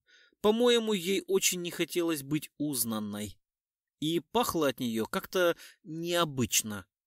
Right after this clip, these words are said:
Пожалуй, это был запах яблок и перца. Вот такое сочетание. Духи или туалетная вода, я не разбираюсь. Но уверен, если придётся,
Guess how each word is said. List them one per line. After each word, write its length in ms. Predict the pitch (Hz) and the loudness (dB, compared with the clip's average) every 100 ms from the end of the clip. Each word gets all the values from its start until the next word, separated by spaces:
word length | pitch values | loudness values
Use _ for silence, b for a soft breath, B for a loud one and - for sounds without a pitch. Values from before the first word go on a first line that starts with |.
| _ _ _ _ _ | _ _ _ _ _
Пожалуй, 380 | 180 170 185 175 | 2 6 6 4
это 240 | - 165 170 | 2 0 0
был 320 | 143 165 156 | 4 4 4
запах 540 | 143 135 156 - 147 - | 2 2 2 2 -2 -2
яблок 720 | 117 117 196 180 143 117 - | -6 2 2 2 -2 -2 -6
и 340 | 156 160 165 151 _ _ | -8 -6 -6 -10 _ _
перца. 560 | - 139 101 - 117 104 _ b b | 0 0 2 -2 -4 -6 _ b b
Вот 280 | 202 233 - | 2 2 2
такое 320 | 233 - 156 | 0 4 4
сочетание. 760 | 131 - - - 120 107 104 98 _ _ _ _ | 2 2 0 2 0 -2 -6 -10 _ _ _ _
Духи 560 | - 120 175 - 233 233 | -2 2 2 0 0 0
или 320 | 143 127 127 | 0 0 0
туалетная 480 | 120 127 135 156 143 | 2 2 2 2 2
вода, 240 | 170 185 | 2 2
я 240 | 220 151 180 | 2 2 0
не 140 | 156 | 0
разбираюсь. 760 | 147 117 120 107 98 98 - - B B B | -2 -2 -2 -2 -4 -8 -10 -12 B B B
Но 160 | 190 208 | 2 4
уверен, 460 | 185 147 113 107 b b | 6 6 4 2 b b
если 280 | - 175 175 | 4 4 4
придётся, 680 | 160 170 156 240 - 139 | 0 0 2 2 2 2